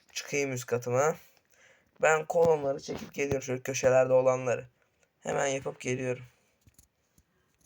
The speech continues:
Evet arkadaşlar, görmüş olduğunuz gibi bu şekilde böyle üstlerinden atlaya atlaya biraz canım da gitti. Yapacak bir şey yok, hemen kaldığımız yerden devam edelim.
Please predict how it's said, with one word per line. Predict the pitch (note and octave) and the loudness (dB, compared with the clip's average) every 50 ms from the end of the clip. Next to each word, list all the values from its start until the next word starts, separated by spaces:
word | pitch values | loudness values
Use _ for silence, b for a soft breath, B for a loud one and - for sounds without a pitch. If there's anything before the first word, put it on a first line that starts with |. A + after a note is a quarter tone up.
| _ _ _ _ | _ _ _ _
Evet | - D3+ D#3 D#3 | 2 2 4 4
arkadaşlar, | E3 D3+ D3+ D3 C3+ C3+ - - E3 D#3 | 2 2 2 2 0 2 4 4 2 2
görmüş | D#3+ D#3 C#3+ C#3+ C#3+ D3+ D3 - | 2 2 0 0 0 -2 0 2
olduğunuz | D3+ C#3+ C#3+ C#3+ D3+ D#3 D#3 D3 | 2 2 2 2 0 -2 -2 -2
gibi | C#3 C#3 C#3 C#3 C#3 | -4 -4 -4 -4 -6
bu | C#3+ D#3+ | -6 -4
şekilde | D#3+ D#3+ C#3+ C3+ C3+ B2+ A#2 B2+ C#3 C#3 | -2 -2 -2 -2 -4 -2 0 2 2 2
böyle | D3 C#3 C3+ | 2 0 0
üstlerinden | C3 - C3 - - C#3+ C3+ C3+ C#3 D3 D3 | -2 -6 -8 -4 0 0 0 0 0 0 0
atlaya | C#3 C3+ - - D3 C#3+ C3+ | 0 0 0 0 2 2 2
atlaya | - - C#3 C3+ | 2 2 -2 2
biraz | C3+ C3+ C#3 C3+ C3 C3+ | 4 6 6 6 6 4
canım | C3+ C3 C#3 C#3+ C#3 | 2 2 2 2 0
da | C3+ | -2
gitti. | C#3 - - - - - C3+ D#3 B B B B B B B - | -2 -6 -10 -10 -6 -4 -4 -4 B B B B B B B 2
Yapacak | D#3+ E3 E3 F3 F3 E3+ - | 2 4 4 4 4 4 2
bir | G3 | 0
şey | - - E3 | 2 4 4
yok, | E3 - | 4 4
hemen | - F#3 F3 E3+ E3 - - | 4 2 2 2 0 -2 -4
kaldığımız | - - D#3+ C#3+ C#3+ C#3+ D3+ D3+ D3 D#3 | -4 0 2 2 2 2 -2 -4 0 0
yerden | D3 C3+ C#3 C#3 C#3 C#3 | 2 2 2 2 2 2
devam | C#3 C#3 C#3+ C#3+ C#3 | 2 2 2 0 -2
edelim. | B2+ B2 B2+ C#3 D#3 | -2 -2 -4 -4 -6